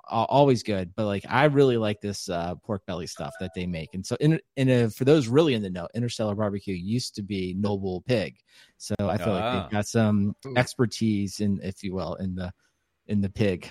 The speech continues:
Speaker 1: So, uh, check that out if you're looking for something to eat, or if you're just in Austin in general. And then also last week, I promised that I would give you my one minute review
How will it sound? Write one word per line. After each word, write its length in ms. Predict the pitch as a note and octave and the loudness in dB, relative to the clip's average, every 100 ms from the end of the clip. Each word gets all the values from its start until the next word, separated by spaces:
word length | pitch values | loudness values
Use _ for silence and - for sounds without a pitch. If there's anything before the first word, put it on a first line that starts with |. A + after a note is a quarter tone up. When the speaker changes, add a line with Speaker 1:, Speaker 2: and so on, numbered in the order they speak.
| - | -16
Speaker 1:
So, 400 | - A2+ G2 F#2+ | -6 -2 0 0
uh, 180 | F2+ F2 | -2 -4
check 340 | - - D3 | -2 2 4
that 200 | D#3 D3 | 6 8
out 340 | C3+ C3 B2+ - | 8 6 4 2
if 80 | A#2 | -4
you're 100 | A2 | -2
looking 200 | G#2+ G#2+ | -2 -2
for 80 | |
something 340 | G#2+ A2+ G#2 G#2 | 0 0 0 -2
to 200 | - - | -4 -6
eat, 260 | G#2 G2+ - | -6 -4 2
or 180 | D3+ | 6
if 100 | C#3+ | 6
you're 100 | A2+ | 4
just 260 | G2+ F#2+ - | -4 -6 -8
in 100 | F#2 | -8
Austin 360 | D#2 - F#2 E2+ | -8 -10 -10 -10
in 100 | F2+ | -6
general. 320 | F#2+ F2 E2 | -6 -4 0
And 160 | B2+ | 6
then 240 | D3 D3+ D3 - - B2+ | 6 6 2 -4 -4 4
also 280 | F3 - | 4 4
last 260 | D#3+ D#3 - | 4 4 4
week, 240 | D#3+ D3+ | 4 4
I 60 | A2 | 2
promised 640 | A2 B2+ B2 B2 A#2+ - - - - _ _ | 4 6 6 4 0 -6 -18 -20 -20 _ _
that 120 | A2 | -2
I 60 | G#2 | 0
would 140 | G2+ | 0
give 220 | G2+ G#2+ | 0 -2
you 280 | G2 G2+ G2 | -2 -2 -2
my 300 | F#2+ E2+ E2 | -2 -4 -6
one 280 | G2 A2+ C3 | -2 2 6
minute 200 | C3+ C3+ | 4 4
review 600 | C3 A#2 A2 G2 F#2 E2+ | 0 0 0 -2 -2 -6